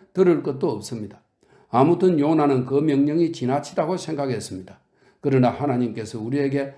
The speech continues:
하라고 말씀하시는 것은 모두 하기 힘든 것입니다. 이것을 마음속에 새겨두십시오.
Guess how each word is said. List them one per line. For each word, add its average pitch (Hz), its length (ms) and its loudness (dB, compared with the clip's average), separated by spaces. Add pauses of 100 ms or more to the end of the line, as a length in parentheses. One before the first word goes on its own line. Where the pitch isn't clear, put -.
(160)
하라고 151 420 4
말씀하시는 131 800 -4
것은 139 280 -4
모두 143 280 0
하기 135 280 -4
힘든 160 340 -2
것입니다. 101 440 -8 (640)
이것을 147 380 4
마음속에 127 500 0
새겨두십시오. 113 800 -8